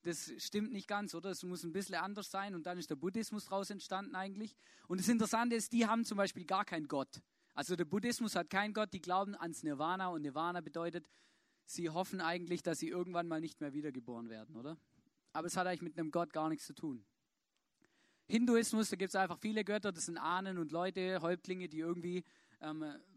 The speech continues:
mal was gemacht haben auf der Erde, die sind gestorben und dann ruft man die an und bittet sie um Hilfe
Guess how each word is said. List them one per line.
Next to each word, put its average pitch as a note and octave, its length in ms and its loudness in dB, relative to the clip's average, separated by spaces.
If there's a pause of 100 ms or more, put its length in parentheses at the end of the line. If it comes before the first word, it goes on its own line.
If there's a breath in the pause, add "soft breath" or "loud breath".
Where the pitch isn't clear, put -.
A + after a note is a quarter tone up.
mal D#3 200 -2
was D#3+ 160 -4
gemacht F3 320 -2
haben F3+ 80 0
auf E3 140 -4
der D3+ 100 -8
Erde, F3+ 200 -6
die - 20 -10
sind D#3 180 -8
gestorben E3 460 -8
und D#3 60 -4
dann D#3 120 -2
ruft F#3 280 -4
man E3 100 -4
die E3 140 -2
an F#3+ 160 -2
und E3 180 -6
bittet F#3 280 0
sie G3+ 120 -4
um D#3 120 0
Hilfe C#3+ 440 -2